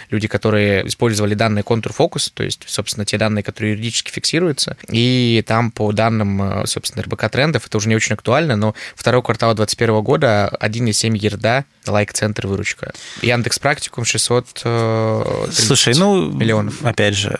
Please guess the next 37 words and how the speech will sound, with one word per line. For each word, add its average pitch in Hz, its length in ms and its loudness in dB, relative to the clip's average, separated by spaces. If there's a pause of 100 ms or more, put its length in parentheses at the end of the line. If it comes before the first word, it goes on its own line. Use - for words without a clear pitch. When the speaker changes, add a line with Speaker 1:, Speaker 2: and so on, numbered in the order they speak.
(120)
Speaker 2:
ну, 120 120 4
у - 20 4
меня 110 140 4
есть, 117 280 4
короче, 98 300 2
вопросы 92 320 2
про - 140 -2
эти - 100 -6
цифры, 139 440 2
там, 101 200 -4
я 101 160 0
точно 95 300 0
знаю, 92 200 2
что - 160 -2
они 101 100 0
по 98 200 0
многим 95 340 2
компаниям 87 640 0
неправильные, 135 600 4
причем - 260 -2
в 92 40 2
раз-, 95 200 2
в 101 100 -2
разные 92 320 2
Speaker 1:
Окей. 143 160 2
Speaker 2:
стороны. 87 400 2
Speaker 1:
Мгм. 135 520 -6
Speaker 2:
Но, 127 180 6
тем 107 180 2
не 107 80 6
менее, 131 320 4
абсолютно 98 320 2
точно, 123 300 2
что - 160 0
Лайк-центр — 101 560 2
довольно 87 500 0
большая 85 840 0